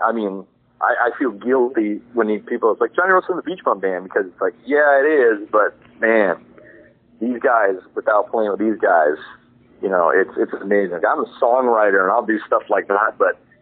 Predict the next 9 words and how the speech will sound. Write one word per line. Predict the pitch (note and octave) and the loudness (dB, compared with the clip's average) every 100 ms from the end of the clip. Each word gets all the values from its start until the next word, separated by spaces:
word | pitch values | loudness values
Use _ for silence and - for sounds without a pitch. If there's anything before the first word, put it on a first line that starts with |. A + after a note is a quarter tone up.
| _ - | _ -6
our | G2 G2 | -4 0
bass | A#2+ B2+ - | 0 0 -2
player, | G#2+ G2+ | -2 0
Tom | A2 G2 | -2 0
Rucker, | G2 - A2 | -2 0 0
who | G#2 | 0
we | F#2+ | -2
call | - F#2+ | 0 -2
Trucker, | - G#2 F2 F2+ E2+ | 0 -2 0 -4 -4